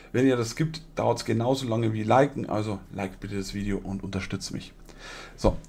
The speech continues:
den Typen wählen wir aus auf Tür und wir haben jetzt den Namen einfach auf Tür YouTube,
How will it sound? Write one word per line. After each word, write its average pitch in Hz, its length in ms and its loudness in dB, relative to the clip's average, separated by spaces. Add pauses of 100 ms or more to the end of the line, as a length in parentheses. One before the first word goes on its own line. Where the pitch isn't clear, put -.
(500)
den 131 140 6
Typen 247 500 4
wählen 139 200 8
wir - 140 4
aus 180 220 2
auf - 260 -2
Tür 220 320 4 (300)
und 120 380 0 (120)
wir 107 160 2
haben 127 160 2
jetzt 117 180 -4
den 104 200 0 (280)
Namen 113 360 2
einfach 113 240 -2
auf - 320 -4
Tür 139 380 4 (160)
YouTube, 127 760 0